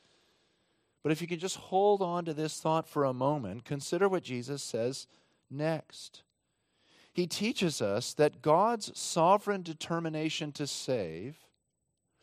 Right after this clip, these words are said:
and God's power in saving those whom he will is the very foundation for Christian assurance.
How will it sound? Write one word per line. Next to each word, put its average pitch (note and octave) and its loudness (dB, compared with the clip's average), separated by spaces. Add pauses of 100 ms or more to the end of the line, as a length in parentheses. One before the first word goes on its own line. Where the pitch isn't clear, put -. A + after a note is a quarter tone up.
(180)
and F3 2
God's F3 6
power A3+ 6
in F#3 -2
saving D#3 -4
those D#3+ 4
whom D#3+ -6
he C#3+ -6
will C3+ -6 (920)
is E3+ 2
the F3 -2
very C3+ 0
foundation A2+ -8 (340)
for G2+ -6
Christian E2+ -10 (100)
assurance. - -12